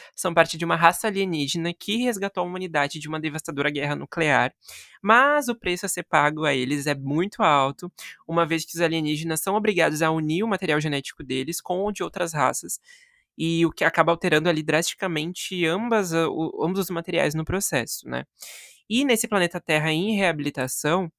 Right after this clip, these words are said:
essa nova raça, né, entre aspas ali, está emergindo através da mistura de humano, o, o Ankali e Oloi. Mas há também humanos puros que escolhem resistir aos alienígenas e à salvação que oferecem. E esses humanos,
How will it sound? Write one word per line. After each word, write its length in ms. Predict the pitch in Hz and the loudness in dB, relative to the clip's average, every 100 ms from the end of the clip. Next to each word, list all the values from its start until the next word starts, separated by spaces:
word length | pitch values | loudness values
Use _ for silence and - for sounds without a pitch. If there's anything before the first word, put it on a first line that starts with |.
| _ _ - | _ _ -4
essa 260 | 156 170 | -2 -2
nova 360 | 151 147 185 160 | 2 4 4 2
raça, 400 | 139 127 - 170 | 2 0 0 -2
né, 80 | 135 | -2
entre 200 | 147 131 | -2 -2
aspas 320 | 127 139 139 | -2 -6 -6
ali, 260 | 127 127 156 _ - _ _ - | -6 -6 -10 _ -20 _ _ -8
está 340 | 160 185 175 | -2 2 2
emergindo 440 | 190 208 175 190 | 4 0 0 -2
através 340 | 202 208 180 175 | 0 0 0 2
da 120 | 190 | -2
mistura 340 | 196 - 190 | -4 -4 -2
de 160 | 175 180 | -2 -2
humano, 380 | 202 170 175 254 494 _ - | 0 0 0 0 -4 _ -4
o, 460 | 180 170 165 175 | 0 2 2 2
o 20 | 175 - | 2 -2
Ankali 680 | 175 - 165 165 208 247 - | -2 2 4 4 2 -4 -4
e 160 | 214 | 4
Oloi. 460 | 226 247 160 139 - - - - | 6 10 10 10 4 -8 -20 -14
Mas 240 | - 180 208 | 2 4 4
há 40 | |
também 280 | 220 214 208 | 0 2 4
humanos 360 | 214 208 233 - | 4 2 0 -4
puros 420 | 240 226 254 - | 2 4 4 -2
que 380 | - 202 190 170 | -4 -6 -6 -8
escolhem 340 | - 180 175 | -2 0 0
resistir 400 | 180 170 165 180 | -2 -4 -4 -4
aos 140 | 165 | -2
alienígenas 640 | 170 147 147 147 202 226 214 | -4 -6 -6 -4 -2 -2 -2
e 40 | |
à 40 | 208 | -2
salvação 460 | - 190 202 185 | -2 -2 -2 -6
que 80 | 180 | -8
oferecem. 580 | 190 240 254 180 - - _ - - - | -6 0 4 4 2 -6 _ -20 -20 -4
E 100 | 143 | 2
esses 280 | 156 156 165 | 2 2 -2
humanos, 640 | 165 151 156 170 - - | 0 2 2 -2 -6 -10